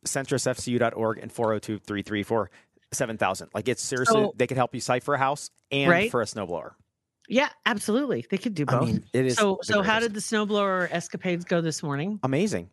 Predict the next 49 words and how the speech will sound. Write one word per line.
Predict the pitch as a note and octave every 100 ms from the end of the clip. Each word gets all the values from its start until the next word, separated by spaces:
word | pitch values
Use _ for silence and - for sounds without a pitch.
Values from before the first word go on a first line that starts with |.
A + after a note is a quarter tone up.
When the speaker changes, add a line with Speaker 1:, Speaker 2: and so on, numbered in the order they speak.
| -
Speaker 1:
Like, | B2+
I | D3+
didn't | D#3+
want | C#3+ C3+
it |
to | -
stop. | - C3 F2 _ _ _ _ _ -
I | C#3
didn't | D#3 D3+
want, | D3 B2
I | C3+
wanted, | C3+ C#3 C3 A2
I |
wanted | A#2+ B2 A#2+
to |
keep | - A2
going. | B2+ B2+
I | B2
Speaker 2:
Did | - - _ - - G3+
you | G#3+
Speaker 1:
the | G#3+
Speaker 2:
do |
the | G3
neighbors? | F#3 E3+ A3+ C#4 - - -
Speaker 1:
No, | F3+ A3
because | A3+ F#3+ -
he |
told | A3 A3+
me | G#3
he | F#3
likes | F3 -
doing | D#3+ C3+
it. | F2+
It's | G#2
like | A#2+ -
he's | D3+
retired | C#3 - A#2 B2 A#2+
and | A2
it, | A#2 A#2+ A#2
he | B2 A#2 B2+
Speaker 2:
You | B3
have | C#4
more | G#2
Speaker 1:
enjoys | D#4
Speaker 2:
than | C4+
Speaker 1:
it. |
Speaker 2:
one | G#3+ F3
neighbor. | D3+ D#3 A3 - - - - - -
Speaker 1:
Uh, | C#3+ C#3+